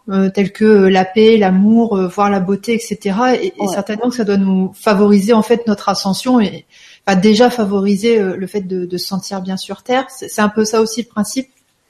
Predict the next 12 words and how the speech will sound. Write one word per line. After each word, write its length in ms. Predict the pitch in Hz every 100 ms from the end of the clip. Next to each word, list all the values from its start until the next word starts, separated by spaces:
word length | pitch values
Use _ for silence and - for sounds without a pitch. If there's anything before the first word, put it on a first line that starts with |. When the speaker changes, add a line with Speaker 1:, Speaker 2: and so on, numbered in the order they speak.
| -
Speaker 2:
Oui. 240 | 190 175 - _ _ _ _ _ - - -
En 120 | 220 208
fait, 460 | 302 302 - - -
euh, 320 | 214 202 202 196 -
nous, 240 | 220 285
nous 140 | 285 247
sommes 260 | - 240
conditionnés 880 | 240 233 208 202 - 220 208 214 285
dans 200 | 226 196
cette 380 | 185 190 185 -
matrice 720 | 180 180 185 185 - 220 -
temporelle, 760 | 208 180 190 185 196 269 226